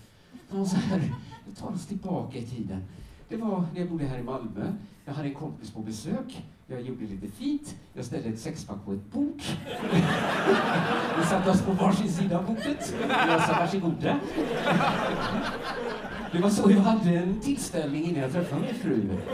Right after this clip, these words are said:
Jag fattar inte. Om någon skulle säga så här, "Kan vi göra det lite trevligare?" Jag skulle inte fatta vad de menar.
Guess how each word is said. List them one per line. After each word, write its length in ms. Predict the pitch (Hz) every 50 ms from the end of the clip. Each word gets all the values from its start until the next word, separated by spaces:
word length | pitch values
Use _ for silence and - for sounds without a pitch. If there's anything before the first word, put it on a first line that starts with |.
| - - - - - 220 220 233 - - - 247 - 226 233 240 226 254 262 - 269 254 254 - - -
Jag 80 | 202
fattar 260 | 190 247 254 285 302 302
inte. 160 | 277 240 233 - - - - - - - - - -
Om 120 | 233 -
någon 140 | 262 240 226
skulle 200 | 190 196 202 233
säga 160 | 247 262 240
så 60 | 220
här, 80 | 226 -
"Kan 100 | - 226
vi 80 | 277 285
göra 180 | 320 302 247
det 60 | 190
lite 680 | 165 139 139 - - 285 294 - - - 165 - - -
trevligare?" 1300 | - - - 339 - - - - - - - - - - - 143 135 - - 240 277 254 - - 320 294 - - - - - - - - - - - - - - - -
Jag 120 | 233 220
skulle 180 | - - - -
inte 140 | - - -
fatta 280 | - - - - - 175
vad 100 | 156 151
de 160 | 151 160 170
menar. 460 | 233 277 262 202 - 117 107 - 196